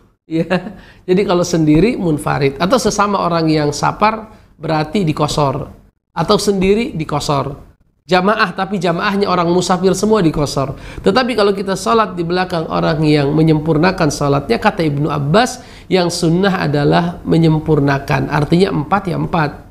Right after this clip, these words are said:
ya. Tidak di-, dikurangi jumlah rakaatnya.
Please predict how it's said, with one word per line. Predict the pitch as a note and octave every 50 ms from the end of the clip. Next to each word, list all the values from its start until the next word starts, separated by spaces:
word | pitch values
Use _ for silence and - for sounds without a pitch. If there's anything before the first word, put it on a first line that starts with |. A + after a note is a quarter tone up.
| - _ -
ya. | D3 D3 D#3+ E3+ E3 - - - _ -
Tidak | D#3+ C#3 D#3 E3 - D3
di-, | C#3+ D#3 E3+ - -
dikurangi | D#3 D3+ C#3+ - D#3 D3 D3+ D3 D3 E3 D#3+
jumlah | C#3+ C3+ C#3 B2+ C3 C#3 D#3 -
rakaatnya. | E3 D#3 C#3+ - - D3 C3 D3 C#3+ - - D3 - D3